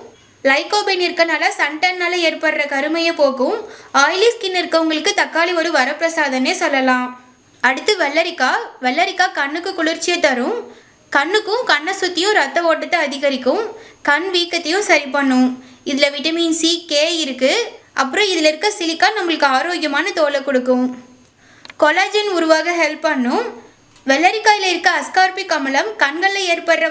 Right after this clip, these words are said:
வறட்சினால கண்ல தண்ணி வரதை தடுக்கும். வெள்ளரிக்காயில குக்குபெடிசின்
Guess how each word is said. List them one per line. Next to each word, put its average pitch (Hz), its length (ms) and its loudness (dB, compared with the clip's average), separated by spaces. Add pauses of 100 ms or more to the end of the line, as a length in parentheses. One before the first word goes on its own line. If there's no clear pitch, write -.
வறட்சினால 294 680 0 (200)
கண்ல 302 340 0
தண்ணி 302 300 -4
வரதை 302 320 0
தடுக்கும். 269 440 0 (480)
வெள்ளரிக்காயில 339 720 2
குக்குபெடிசின் 339 720 -2